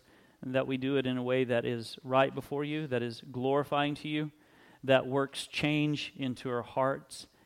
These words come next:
and helps us as we run this race together. This goal that we have, that upward call of knowing you,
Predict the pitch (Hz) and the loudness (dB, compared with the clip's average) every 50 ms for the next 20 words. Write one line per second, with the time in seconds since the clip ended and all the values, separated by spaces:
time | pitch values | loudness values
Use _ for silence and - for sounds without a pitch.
0 | _ - 127 117 107 117 139 143 - - - 139 123 - - - - - 135 131 | _ -8 -8 -6 -4 -2 -2 -2 -2 -4 -4 -4 -4 -6 -8 -10 -6 -4 -2 -2
1 | 123 120 131 127 120 123 123 120 123 120 120 113 - - 123 117 117 110 - - | -2 -2 -4 -4 -2 -2 -2 -2 -2 -2 -4 -6 -8 -6 -6 -4 -4 -6 -8 -12
2 | - - 120 117 113 110 107 113 113 - _ _ _ _ - - - - - _ | -12 -10 -6 -4 -4 -4 -6 -8 -10 -12 _ _ _ _ -20 -20 -20 -20 -20 _
3 | _ _ _ - 120 110 - - - - - - _ - - - - _ _ _ | _ _ _ -8 -8 -6 -6 -6 -8 -8 -10 -16 _ -20 -20 -20 -20 _ _ _
4 | _ _ _ _ _ _ _ _ _ _ _ _ _ _ _ _ _ - 135 151 | _ _ _ _ _ _ _ _ _ _ _ _ _ _ _ _ _ -4 0 4
5 | 143 147 147 147 131 135 131 135 139 127 107 117 117 117 113 113 113 - - - | 8 8 8 8 8 6 2 2 0 -2 0 0 0 0 0 -2 -4 -8 -14 -20
6 | - - _ _ _ _ _ _ _ - 131 123 - - 143 139 - - 151 127 | -20 -20 _ _ _ _ _ _ _ -2 -2 -2 0 0 0 0 0 -2 -6 -6
7 | - - - 131 120 113 110 110 113 - - _ _ _ _ _ _ _ _ - | -6 -6 -4 -2 -2 -2 -4 -6 -10 -14 -20 _ _ _ _ _ _ _ _ -2
8 | 131 123 120 113 135 - 147 135 135 139 147 147 147 147 147 143 135 123 135 135 | -2 -2 -2 -2 -6 -6 -2 0 2 4 4 4 4 4 2 0 -2 -4 -4 -4
9 | 135 131 131 131 127 | -2 -2 -2 -2 -4